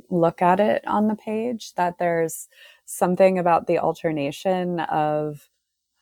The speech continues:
thought and fancy and the serious, and then also the recording of the images from the walk and the, the sense that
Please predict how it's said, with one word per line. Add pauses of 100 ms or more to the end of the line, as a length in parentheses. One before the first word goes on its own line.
thought
and
fancy
and
the
serious,
and
then
also
the
recording
of
the (440)
images
from
the
walk
and
the, (360)
the
sense
that